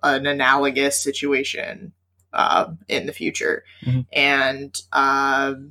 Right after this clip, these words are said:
Speaker 1: so I'm okay with it. Like, yeah, um, my, like, my initial reaction was like yours when I heard about it, was like, "Oh, but the Federation is supposed to be good." And,
Speaker 2: Yeah.
Speaker 1: um, but you know what? I, yeah,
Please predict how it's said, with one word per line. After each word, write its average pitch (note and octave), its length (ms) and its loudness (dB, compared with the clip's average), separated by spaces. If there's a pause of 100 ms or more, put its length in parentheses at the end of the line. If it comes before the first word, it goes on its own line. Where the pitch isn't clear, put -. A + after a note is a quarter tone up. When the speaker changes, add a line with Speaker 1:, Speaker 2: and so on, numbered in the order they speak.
(1200)
Speaker 1:
so - 160 0
I'm F#3 200 6
okay D4 220 4
with G#3+ 220 2
it. G#2 200 -4
Like, D3+ 240 0
yeah, D#3+ 480 2
um, D#3 120 0
my, D#3 160 4
like, D#3 240 2
my D#3 140 2
initial D#3 760 2
reaction D#3+ 600 2
was D#3 200 2
like D3+ 380 2
yours D3+ 460 4
when D3 180 0
I C#3 240 -10 (800)
heard D#3+ 60 -8
about D#3 180 6
it, D3+ 60 4
was D#3 180 2
like, F3 160 2
"Oh, G3+ 320 -2
but G#3 100 -4
the F#3+ 120 0
Federation F#3+ 480 4
is F#3+ 100 2
supposed F#3 240 -2
to F3+ 60 2
be F3 100 0
good." F3 500 4
And, D#3 420 -6
Speaker 2:
Yeah. B2+ 240 4 (200)
Speaker 1:
um, D3+ 380 -2
but E3+ 160 0 (260)
you A#3 80 -2
know A#3+ 60 2
what? B3 280 4
I, G#3 460 4
yeah, F3 680 0